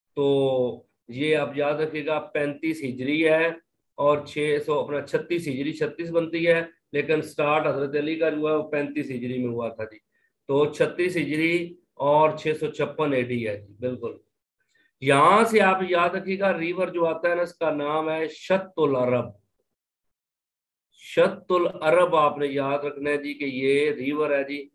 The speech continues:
शत्तुल अरब, जो Middle East का सबसे बड़ा river जो है वो माना जाता है जी। अब याद रखिएगा कि इराक जो है एक semi landlock country है जी, इराक।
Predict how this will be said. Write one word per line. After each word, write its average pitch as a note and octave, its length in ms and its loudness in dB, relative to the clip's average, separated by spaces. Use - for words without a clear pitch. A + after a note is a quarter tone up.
शत्तुल D3+ 460 2
अरब, C#3 280 2
जो C#3+ 120 0
Middle D#3+ 460 2
East D3+ 280 -4
का D3 120 -2
सबसे F#3 600 -4
बड़ा C#3 280 0
river C3 340 -2
जो A#2+ 160 -4
है A#2+ 120 -2
वो C#3+ 220 -4
माना A#2+ 340 -4
जाता A2 340 -10
है G#2 60 -10
जी। - 160 -20
अब B2+ 160 -2
याद C#3 280 0
रखिएगा C#3 520 -4
कि C#3+ 160 -6
इराक C3 600 -2
जो B2 100 -6
है A#2+ 320 -4
एक C#3 160 -10
semi F3 560 2
landlock C#3+ 640 0
country B2 420 -6
है C#3+ 120 0
जी, C#3+ 180 -6
इराक। B2 520 0